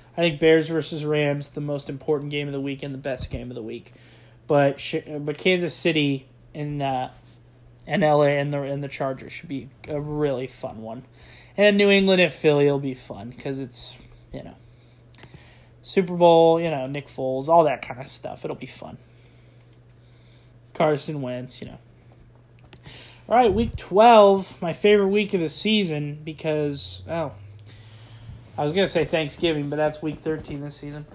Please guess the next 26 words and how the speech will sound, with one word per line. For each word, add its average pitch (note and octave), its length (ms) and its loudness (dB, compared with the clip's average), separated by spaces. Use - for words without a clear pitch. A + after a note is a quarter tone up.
Uh, G3+ 400 8
it, G#3+ 240 -4
my G#3 340 6
hometown G#3+ 540 2
Indianapolis G3+ 640 -2
Colts - 760 0
at F3 300 0
Houston F#3 500 -4
on C#3+ 300 -4
Thursday E3 500 0
Night D3 100 -2
Football D#3+ 360 -2
that C#3 140 -4
week. C#3 220 -6
That D#3+ 160 4
is D3+ 180 0
definitely D#3 520 2
not C#3+ 340 -2
in C#3+ 200 -8
the C#3 140 -6
pantheon C3+ 600 -10
of - 80 -12
games B2 400 -12
that - 140 -10
week. - 300 -14
Uh, C#4+ 920 -2